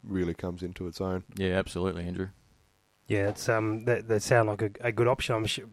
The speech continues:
Speaker 3: sure they're probably relatively pricey, but I guess if you're getting good product.
Speaker 2: They, they are. Um, there's, there's no doubt about that. But, um,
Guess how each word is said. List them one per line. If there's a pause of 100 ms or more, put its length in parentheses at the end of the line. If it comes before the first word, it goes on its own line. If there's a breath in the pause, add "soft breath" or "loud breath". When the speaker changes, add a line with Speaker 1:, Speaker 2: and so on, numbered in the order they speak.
Speaker 3:
sure
they're
probably
relatively
pricey,
but
I
guess
if
you're
getting
good
product. (200)
Speaker 2:
They,
they
are. (120)
Um, (140)
there's,
there's
no
doubt
about
that. (240)
But,
um,